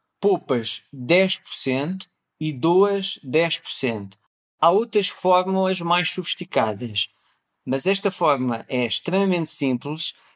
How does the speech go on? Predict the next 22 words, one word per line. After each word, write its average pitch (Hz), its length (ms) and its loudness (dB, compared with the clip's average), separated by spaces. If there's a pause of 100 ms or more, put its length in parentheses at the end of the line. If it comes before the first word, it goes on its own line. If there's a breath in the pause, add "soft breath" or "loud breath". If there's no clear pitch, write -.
e 143 100 0
o 151 80 -6
Jim 190 220 2
Rohn, 131 480 2
apesar 160 420 2
de - 60 -6
ser - 120 -2
filósofo, 147 720 0 (220 soft breath)
morreu 165 560 2 (220)
milionário. 139 760 2 (260)
Portanto, 196 580 0 (180)
parece-me 185 440 2
uma 170 120 0
regra 160 520 -2 (100)
simples 170 800 -2 (300)
e 135 60 -4
com 160 180 2
bastante 147 340 0
eficácia. 123 540 -6 (200)
Portanto, 139 460 0
o 190 40 2
me-, 214 300 0